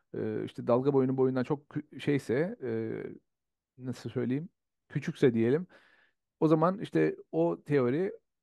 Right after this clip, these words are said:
çalışabilen bir teori. Ama, e, ikisi birbirine mukayese edilebiliyorsa o zaman o işte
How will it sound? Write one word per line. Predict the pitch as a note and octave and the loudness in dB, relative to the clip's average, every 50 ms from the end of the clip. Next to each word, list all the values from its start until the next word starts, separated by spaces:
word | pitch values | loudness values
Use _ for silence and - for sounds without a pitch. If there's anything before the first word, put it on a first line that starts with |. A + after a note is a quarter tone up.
| _ _ _ _ | _ _ _ _
çalışabilen | - - D#3 C#3 B2+ D#3 D#3+ D#3 D3 D3 D3 D3 | 0 2 2 2 2 0 -2 0 0 -2 -2 -2
bir | C3+ | -4
teori. | A#2 - A2+ G2 G2 G2 F#2 F2+ G2 - | -4 -4 -4 -4 -4 -4 -6 -8 -10 -12
Ama, | - B2+ B2 B2 A#2+ A2+ - - _ _ _ _ _ - | -8 -4 -2 -2 -2 -2 -4 -10 _ _ _ _ _ -20
e, | - | -20
ikisi | - _ _ - - - B2 A#2 - D3 | -20 _ _ -18 -12 -10 -10 -8 -6 -4
birbirine | C#3+ C3+ C#3 C#3+ D3 | -4 -4 -2 -4 -4
mukayese | D3 C#3+ C3+ - C#3 C3 C3 D3 | -4 -4 0 2 2 2 2 0
edilebiliyorsa | C#3 C#3 C#3 C#3 D3+ F3+ F#3+ E3+ | -2 -2 -4 -4 -4 -4 -4 -2
o | D#3+ | -2
zaman | D3 C#3+ C#3+ C3+ C3+ | -2 -2 -2 -2 -4
o | |
işte | B2+ - - C#3 C3+ | -4 -4 -2 -2 -2